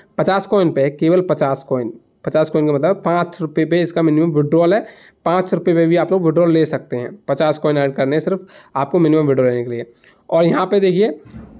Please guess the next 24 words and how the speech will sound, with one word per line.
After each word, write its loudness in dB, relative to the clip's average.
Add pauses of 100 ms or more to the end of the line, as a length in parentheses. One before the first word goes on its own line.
(140)
सौ 0
कॉइन 4
की 4
वैल्यू 2
दस 0
रुपये 0
है, 2
यानी 2
आपकी -2
दस -2
कॉइन 2
की 0
वैल्यू 2
हो 4
गई 2 (560)
एक 2
रुपये। -6 (240)
और 4
ऐप 0
के -2
अंदर 2
क्या 0
होता 2
है 2